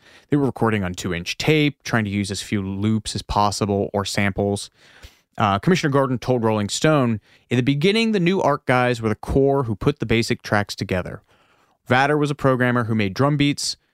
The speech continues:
Kilo would write hooks and lyrics. Tejumold Newton played piano, and Joe Newton played guitar." Joe told X X L, "Lauren was definitely the guide. It was her vision. Our job was to take whatever was in her head and put it down for her.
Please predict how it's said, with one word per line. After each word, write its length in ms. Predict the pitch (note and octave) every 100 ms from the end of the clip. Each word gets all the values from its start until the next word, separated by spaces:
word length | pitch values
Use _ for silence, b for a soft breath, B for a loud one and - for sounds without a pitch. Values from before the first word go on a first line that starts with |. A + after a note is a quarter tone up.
| _ _ _ _ -
Kilo 320 | - C#3+ B2+
would 120 | A2+
write 200 | A2 G#2
hooks 240 | B2+ -
and 120 | G#2+ G#2
lyrics. 540 | C3 B2+ - - - _ _ _ -
Tejumold 380 | C#3+ C3 B2
Newton 320 | A2+ C#3 - D3
played 260 | B2 G#2+
piano, 580 | - C3 C3+ C3+ C3+ C3+ _ -
and 160 | G#2+ G2
Joe 200 | A#2 A#2
Newton 260 | A2+ A#2
played 240 | G#2+ G2+ F#2+
guitar." 420 | - G2 - - _ _ _ _ _ _ _ _ -
Joe 340 | D3+ F#3 G#3
told 360 | G#3 - E3 D#3+
X 160 | C3
X 180 | C3 -
L, 280 | A2+ G2 F#2+ - _ _ _ _ _
"Lauren 300 | A2+ F#3 A#3+
was 140 | G#3+
definitely 360 | C3+ D#3 D#3 D3
the 100 | A#2+
guide. 440 | G2+ F2 - - - _ _ -
It 60 |
was 140 | G#2+ -
her 180 | D3 D3
vision. 440 | A#2+ A2 F2+ E2+ - _ -
Our 160 | B2+
job 240 | D3+ E3+ E3+
was 100 | D#3+
to 100 | C3
take 240 | B2+ A2
whatever 280 | G#2 A#2+ D#3
was 160 | D#3 A#2+
in 200 | C3 C#3+
her 160 | D3+
head 340 | B2+ A2 G2 -
and 160 | G2 F2+
put 160 | - A#2
it 160 | G2+
down 260 | G2+ F#2+ F#2
for 160 | -
her. 260 | F2+ -